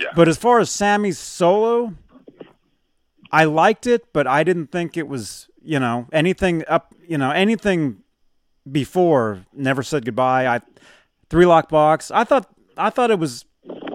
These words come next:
Speaker 2: I thought it was good, but it wasn't Van Halen. Same with Roth. I thought the Roth solo stuff, I
Speaker 1: Yeah.
Speaker 2: thought it was great for what it was. I liked,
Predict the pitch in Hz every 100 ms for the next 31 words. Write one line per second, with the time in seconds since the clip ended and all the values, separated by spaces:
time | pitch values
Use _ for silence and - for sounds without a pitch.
0 | - _ _ _ _ - 247 - 262 135
1 | 95 156 208 226 165 123 135 180 180 156
2 | 151 170 190 196 - - - _ - 196
3 | 196 185 139 127 110 78 - - - _
4 | _ _ - 143 180 165 151 147 156 -
5 | - 156 165 175 - 180 180 - - 143
6 | 175 160 131 117 156 - 156 135 113 170
7 | 214 170 139 139 165 220 - -